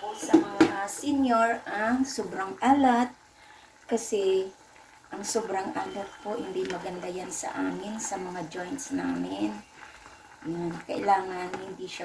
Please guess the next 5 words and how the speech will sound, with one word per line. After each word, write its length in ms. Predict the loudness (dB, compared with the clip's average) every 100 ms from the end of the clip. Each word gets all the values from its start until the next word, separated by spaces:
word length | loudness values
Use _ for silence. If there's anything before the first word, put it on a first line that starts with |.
| -6
ganun 320 | -4 -4 -6 -6
kaalat. 640 | 0 2 2 0 0 -2 -8 -20 -20 -20 -20 -20 -20 -20 -16 -14
Mataas 480 | -4 -2 0 -4 -6
ang 80 | -6
timpla 480 | -4 -4 -4 -4